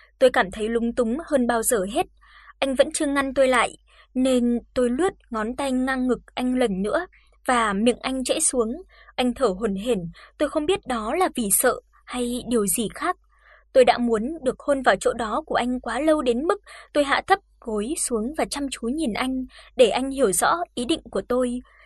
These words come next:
Sau đó tôi cúi xuống và nhẹ nhàng đặt một nụ hôn lên trái tim anh, cảm nhận thấy làn da ấm áp, có mùi ngọt ngào của anh dưới làn môi mình. Tiếng rên rỉ bị bóp nghẹt của anh làm tôi hoảng hốt đến mức tôi ngồi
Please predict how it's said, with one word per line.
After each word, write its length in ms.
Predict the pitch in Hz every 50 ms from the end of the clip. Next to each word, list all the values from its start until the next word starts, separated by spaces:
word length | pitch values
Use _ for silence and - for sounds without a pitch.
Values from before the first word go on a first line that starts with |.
| _ _
Sau 200 | - - - 269
đó 380 | 254 247 226 214 208 226 285 320 -
tôi 120 | - 285 269
cúi 200 | - 269 262 247
xuống 380 | - - 254 233 233 262 339 - - - - _
và 80 | - 254
nhẹ 240 | 233 233 240 214 -
nhàng 340 | 220 226 240 226 220 208 196 - _
đặt 220 | 233 220 - -
một 80 | 214 208
nụ 180 | 214 226 226 -
hôn 340 | - - 277 285 277 269 269 269 - - - - _
lên 380 | - 247 247 247 240 233 233 233
trái 200 | - 240 214 226 -
tim 140 | 311 294 269
anh, 300 | - 262 269 262 254 254 254 - _ _ _ _
cảm 140 | - 233 202 180
nhận 180 | 208 240 233 - - _ -
thấy 160 | - 233 220
làn 300 | 247 294 302 269 214 180 185
da 180 | - 247 247
ấm 220 | - - 233 226 226
áp, 200 | - 320 359 359 - - - - - - _
có 100 | - 262
mùi 200 | 294 339 359 302
ngọt 220 | 233 240 240 - - - 214
ngào 260 | 220 226 214 202 196 -
của 100 | - 208
anh 280 | - 262 269 262 262 247
dưới 240 | - - 233 208
làn 300 | 247 294 285 247 208 202
môi 160 | 233 269 277 269
mình. 420 | 262 262 233 220 208 202 196 202 - _ _ _ _ _ _ _ _ _ _ _ _ _ _ _
Tiếng 200 | - 233 208 226
rên 220 | 247 294 269 247 240
rỉ 320 | - 254 240 196 170 165 -
bị 120 | 220 226 - -
bóp 120 | 269 226 - 269
nghẹt 140 | 262 247 - - _
của 100 | - 214
anh 300 | 247 254 247 247 254 254
làm 180 | 240 220 190
tôi 140 | 185 269 277
hoảng 260 | 262 254 269 220 -
hốt 220 | 190 220 330 339 -
đến 180 | 254 233 247
mức 160 | 311 359 403 - _ _ - - - - _ _
tôi 220 | 277 254 247 247
ngồi 260 | 233 240 247 254 214